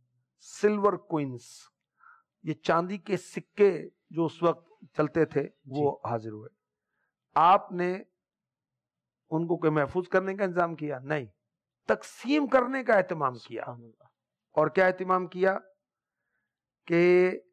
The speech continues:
Speaker 1: اسی وقت تقسیم شروع کی، ایک درہم بھی گھر باقی نہیں رکھا۔
Speaker 2: اللہ۔
Speaker 1: اور اس دن آپ روزہ دار تھیں،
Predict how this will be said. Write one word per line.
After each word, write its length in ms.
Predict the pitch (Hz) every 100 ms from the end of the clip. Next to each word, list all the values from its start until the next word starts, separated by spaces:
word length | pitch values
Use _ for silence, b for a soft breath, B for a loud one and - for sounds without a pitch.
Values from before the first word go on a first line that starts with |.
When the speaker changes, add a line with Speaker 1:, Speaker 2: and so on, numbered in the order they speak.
| _ _ _ _
Speaker 1:
اسی 400 | - 247 - 262
وقت 420 | 226 170 226 - -
تقسیم 460 | 175 - 196 233
شروع 300 | 214 226 233
کی، 340 | 202 247 247 269 _ _ _ _ _ -
ایک 680 | 208 240 254 254 208 160 175
درہم 540 | 185 151 151 190 202
بھی 300 | 208 226 196 -
گھر 220 | 160 175
باقی 520 | 147 139 143 - 165
نہیں 200 | 139 120
رکھا۔ 300 | 113 - - - _ -
Speaker 2:
اللہ۔ 140 | 120
Speaker 1:
اور 440 | 117 151 147 - -
اس 180 | 160 147
دن 140 | 175
آپ 160 | 160 143
روزہ 240 | 143 147
دار 280 | 160 156 156
تھیں، 240 | 139 143